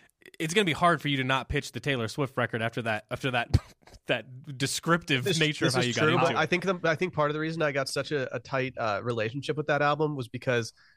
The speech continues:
Speaker 2: I think, I think it made me look at my former self and think to myself, like, "Oh, man, I might have treated some people really badly." And now I just
Speaker 1: Oh, my God, you were reborn.
Speaker 2: Dude, I was going through it. I was going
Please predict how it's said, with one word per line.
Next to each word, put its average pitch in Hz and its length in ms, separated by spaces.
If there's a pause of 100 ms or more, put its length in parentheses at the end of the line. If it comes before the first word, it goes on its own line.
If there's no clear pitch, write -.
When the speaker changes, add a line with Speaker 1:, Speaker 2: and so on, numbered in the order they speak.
(180)
Speaker 2:
I 127 80
think, 139 320
I 127 80
think 151 160
it 165 100
made 131 220
me 139 120
look 123 280
at 135 140 (120)
my 113 160
former 135 400
self 165 420
and 139 160
think 139 180
to 143 40
myself, 123 420
like, 107 220
"Oh, 117 160
man, 104 420 (100)
I 117 100
might 139 160
have 123 100
treated 120 260
some 110 140
people 107 260
really 107 200
badly." 101 580
And 113 100
now 113 160
I 113 60
just - 180 (300)
Speaker 1:
Oh, 151 40
my 165 160
God, 135 280
you 143 100
were 196 140
reborn. 117 460
Speaker 2:
Dude, 127 60
I 135 40
was 143 100
going 131 220
through 113 320
it. - 200
I 139 60
was 143 120
going 143 280